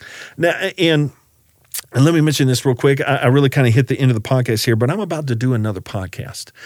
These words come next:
And this one was a, a, you know, it, it was, it was, you know, kinda real. I asked some real question, but the next one I'm about to do is gonna get real.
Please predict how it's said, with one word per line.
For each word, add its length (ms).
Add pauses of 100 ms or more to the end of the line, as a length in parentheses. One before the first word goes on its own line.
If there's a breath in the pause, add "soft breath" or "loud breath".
(220 loud breath)
And 140
this 160
one 140
was 160
a, 260
a, 60
you 140
know, 160
it, 80
it 360
was, 320
it 120
was, 280
you 100
know, 100
kinda 220
real. 240
I 100
asked 260
some 140
real 120
question, 480
but 120
the 80
next 340
one 120
I'm 140
about 240
to 80
do 320 (720 loud breath)
is 140
gonna 180
get 220
real. 520